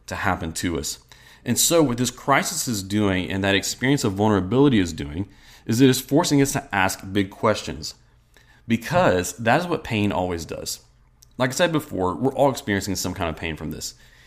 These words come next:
even if it is just the pain of isolation,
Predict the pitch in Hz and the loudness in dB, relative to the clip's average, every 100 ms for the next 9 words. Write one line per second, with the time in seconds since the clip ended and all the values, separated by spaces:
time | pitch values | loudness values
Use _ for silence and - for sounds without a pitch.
0 | - - 135 139 113 113 104 101 107 - | -12 -2 2 2 2 2 2 2 0 0
1 | 104 - 107 104 92 90 92 104 139 - | -6 -4 0 2 2 2 2 0 0 0
2 | 139 | -2